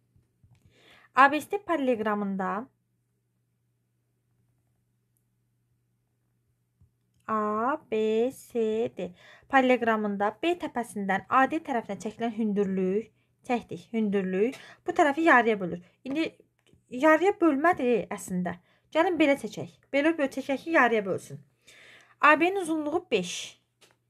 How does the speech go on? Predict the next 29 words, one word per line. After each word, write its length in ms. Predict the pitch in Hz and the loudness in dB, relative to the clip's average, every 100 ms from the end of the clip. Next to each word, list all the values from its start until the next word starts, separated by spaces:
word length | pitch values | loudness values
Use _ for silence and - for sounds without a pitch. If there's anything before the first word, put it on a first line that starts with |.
| _ | _
P 180 | - 349 | -2 2
A 220 | 294 277 | 4 4
B 200 | 262 226 | 4 2
D. 160 | 214 180 - _ | 0 -2 -8 _
A 160 | 254 262 | 0 0
B 140 | 277 | 0
D-nin 180 | 277 294 | -2 -4
sahəsi. 420 | 302 254 233 208 | -6 -4 -2 -2
A 180 | - 247 | 2 2
B 120 | 262 | 2
D-ni, 160 | 285 320 | -2 -6
bax, 100 | 277 - | -8 -4
belə 160 | 247 | -4
birləşdirirəm. 840 | 240 226 233 - 226 220 196 202 294 - _ _ _ _ | -2 -2 -4 -6 -2 0 0 -2 -4 -10 _ _ _ _
E, 260 | - 220 214 | -2 -2 0
perimetri 420 | 269 311 320 311 | 0 0 0 -2
on 140 | 311 254 | -2 -2
səkkiz. 540 | 233 208 - 180 - - | -2 -8 -8 -10 -12 -16
Aha, 440 | 220 214 208 233 262 | -12 -6 -4 -4 -6
perimetri 440 | 269 233 226 - | -6 -6 -6 -8
on 140 | - 214 | -6 -6
səkkiz 400 | 202 - 220 202 | -6 -10 -8 -6
oldu. 280 | 185 185 - _ _ _ _ _ _ _ _ _ _ _ _ _ _ | -6 -8 -12 _ _ _ _ _ _ _ _ _ _ _ _ _ _
A 220 | 262 294 339 | 0 4 4
D-ni 220 | 339 262 233 | 2 -2 -2
soruşur 420 | - 185 - 190 | -6 -10 -10 -10
bizdən. 320 | 190 180 180 175 _ _ | -8 -6 -6 -8 _ _
A 220 | - 226 254 254 | -6 -2 0 -2
D. 180 | 175 | -6